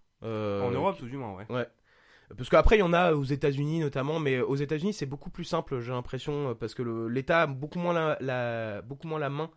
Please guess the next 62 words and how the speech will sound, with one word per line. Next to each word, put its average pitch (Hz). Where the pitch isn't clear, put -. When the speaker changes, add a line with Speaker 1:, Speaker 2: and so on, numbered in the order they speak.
Speaker 1:
sur -
ces 120
territoires. 135
Donc 110
à 120
partir 127
du 127
moment 139
où 147
tu -
peux -
avoir 117
un 117
terrain 120
suffisamment 123
grand, 120
bah, 117
tu -
peux 107
décider 104
de -
créer -
ta 113
communauté, 113
euh. 87
Speaker 2:
Mais 104
il 98
faut -
avoir 147
ton 107
propre -
drapeau, 110
par -
contre, -
c'est 101
important. -
Speaker 1:
Ah -
bah 156
Speaker 2:
Ah, 165
Speaker 1:
oui, 196
Speaker 2:
il 117
faut 107
Speaker 1:
quand 135
Speaker 2:
ton -
Speaker 1:
même. 131
Speaker 2:
propre 123
drapeau. 101
Speaker 1:
Ah 113
bah 110
oui, 113
c'est -
clair. -
Speaker 2:
Hmm. 101
Speaker 1:
Euh, 151
on 160
peut 160
penser 170
à -
la 170
Commune 180
de 180
Paris. 208